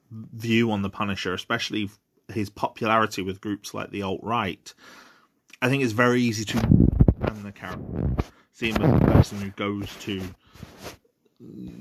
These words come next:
you know, he's, he's punishing the bad guys. That's his whole thing. It's like, no, the Punisher is, is mentally ill. He is unhinged. Um, you know, he sees,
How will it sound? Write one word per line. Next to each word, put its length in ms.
you 540
know, 180
he's, 220
he's 220
punishing 500
the 80
bad 300
guys. 680
That's 220
his 140
whole 300
thing. 360
It's 100
like, 180
no, 200
the 180
Punisher 600
is, 300
is 220
mentally 800
ill. 460
He 240
is 340
unhinged. 960
Um, 680
you 300
know, 240
he 220
sees, 840